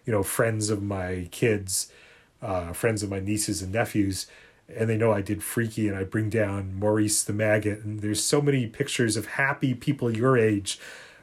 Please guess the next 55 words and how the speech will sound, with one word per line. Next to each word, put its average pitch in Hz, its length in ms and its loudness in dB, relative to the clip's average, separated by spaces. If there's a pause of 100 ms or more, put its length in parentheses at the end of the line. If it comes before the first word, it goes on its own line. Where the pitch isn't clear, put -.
with 120 320 0
Maurice 135 480 6
on 127 100 6
their 117 180 2
arm 113 340 4
with 120 120 -8
this 131 180 -6 (180)
big 170 280 4
grin, 127 600 2
you 107 120 -6
know, 110 120 2
"Here's 254 360 4
me 285 140 8
and 247 160 2
Maurice 262 360 4
the 254 120 -4
Maggot," 214 500 2
<laughs> - 40 -6
you 139 80 -4 (280)
know, 147 180 4
you 143 120 2
know. 87 180 -6 (1040)
Uh, 117 400 4
and 180 140 4
it 208 60 0
means 254 260 2
a 240 40 6
lot 220 340 2
to 190 120 0
people, 113 440 -2
you 151 80 2
know, 254 140 4
and 240 320 -2
for - 160 0
me, 202 240 2
I'm, 170 320 2
I'm 143 100 4
removed 131 540 2
from 101 260 -2
it. - 220 -10
You 131 60 -6
know, 117 200 -4 (320)
it, 139 280 -2
it 160 180 -4
took - 220 -2
me 160 80 4
ten 147 300 2
years 120 280 2
to - 80 -8
get 110 140 4
it 107 80 2
on 101 180 2
the 98 180 0
air. 101 340 -2 (440)
Uh, 95 560 -2